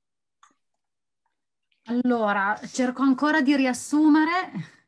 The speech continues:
Ehm, il tema dell'attesa è una, una domanda, è un punto su cui ci sono tantissime domande, eh, declinate con tantissime sfumature. Eh, provo a radunarne un po'.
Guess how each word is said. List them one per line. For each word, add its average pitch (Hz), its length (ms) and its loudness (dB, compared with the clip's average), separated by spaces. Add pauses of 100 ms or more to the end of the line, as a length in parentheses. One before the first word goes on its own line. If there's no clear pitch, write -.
(640)
Ehm, 202 1400 -6
il 247 200 4
tema 277 300 4
dell'attesa 233 840 0
è - 20 0
una, 190 340 -4
una 202 200 -2
domanda, 220 420 -4
è 202 80 -6
un 196 320 -4
punto 254 320 2
su 254 120 -8
cui 240 140 -2
ci 240 140 -6
sono 240 240 -4
tantissime 220 680 -4
domande, 196 720 -4 (680)
eh, 190 560 -2
declinate 247 1040 0
con 214 200 -4
tantissime 240 600 -4
sfumature. 180 960 -8 (460)
Eh, 190 680 -8
provo 220 240 0
a 240 60 2
radunarne 233 580 -2
un 208 180 -4
po'. - 400 -4